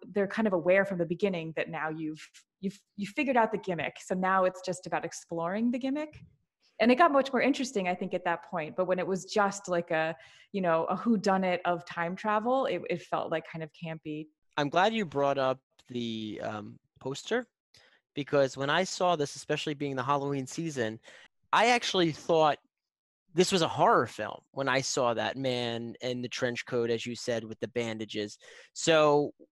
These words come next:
Speaker 2: when K J later told me, like, ramping up into this, that it was actually a sci-fi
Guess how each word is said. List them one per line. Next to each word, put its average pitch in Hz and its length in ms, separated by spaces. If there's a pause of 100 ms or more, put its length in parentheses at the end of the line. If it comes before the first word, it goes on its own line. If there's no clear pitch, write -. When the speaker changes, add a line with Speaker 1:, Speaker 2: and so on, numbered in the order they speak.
(160)
Speaker 2:
when 160 380
K 185 280
J 170 240
later 156 340
told 180 360
me, 139 200
like, 120 300 (600)
ramping 151 400
up 156 180
into 180 220
this, 123 400
that 120 220
it 120 240
was 123 320
actually 120 480
a 58 440 (240)
sci-fi 135 760